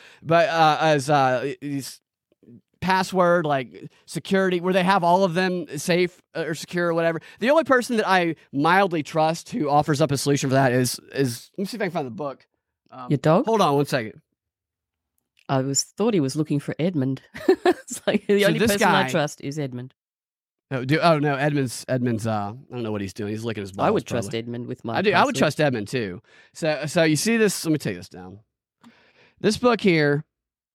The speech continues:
Speaker 2: Looks very redacted. <laughs> Even the title's
Speaker 1: Very
Speaker 2: redacted.
Speaker 1: redacted. Uh, you can't even see it, but it's called, um,
Speaker 2: Oh, yeah, we can see that.
Speaker 1: uh, uh, O S, uh, O S I N T techniques, resources for uncovering online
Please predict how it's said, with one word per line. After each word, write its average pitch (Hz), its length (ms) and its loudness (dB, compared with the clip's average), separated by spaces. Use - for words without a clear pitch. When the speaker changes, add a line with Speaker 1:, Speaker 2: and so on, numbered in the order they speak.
Speaker 2:
Looks - 160 -14
very 147 240 -4
redacted. 151 880 -2
<laughs> - 340 -20
Even 175 200 0
the 131 80 0
title's 202 400 0
Speaker 1:
Very 143 180 0
Speaker 2:
redacted. 135 180 0
Speaker 1:
redacted. 110 640 -8
Uh, 123 80 -6
you 147 160 -6
can't 160 180 -2
even 113 140 -2
see 104 180 -8
it, 95 80 -8
but 120 100 -4
it's 156 180 -2
called, 185 280 4
um, 139 220 4
Speaker 2:
Oh, - 40 2
yeah, 226 200 -2
we 226 100 0
can 226 100 -6
see 190 160 -6
that. 147 180 -6
Speaker 1:
uh, - 60 -4
uh, 127 360 2
O 185 160 4
S, 208 240 2
uh, 160 240 2
O 190 120 4
S 220 140 0
I 202 140 4
N 190 80 2
T 180 180 2
techniques, 160 480 -2
resources 170 520 -2
for 151 120 0
uncovering 147 420 0
online 123 440 0